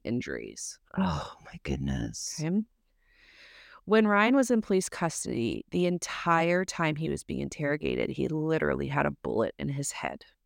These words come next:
Speaker 2: Oh, my goodness. But, okay. But seriously, how would you know that?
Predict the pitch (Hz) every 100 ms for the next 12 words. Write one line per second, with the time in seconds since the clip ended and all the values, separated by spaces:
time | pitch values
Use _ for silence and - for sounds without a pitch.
0 | _ _ _ _ - 202 196 196 196 202
1 | 208 208 _ _ _ _ _ _ - 185
2 | 180 170 165 151 135 196 - _ _ _
3 | _ - 73 73 76 - - - - _
4 | _ _ _ _ - 269 - _ - 254
5 | - 180 135 - _ _ _ _ _ _
6 | _ _ _ _ - 220 - - 190 185
7 | 180 - 175 160 - _ _ _ _ _
8 | _ - - - 170 175 175 170 175 180
9 | 165 170 175 165 156 - - 160 165 160
10 | 147 147 _ - 67 60 53 - 58 -
11 | -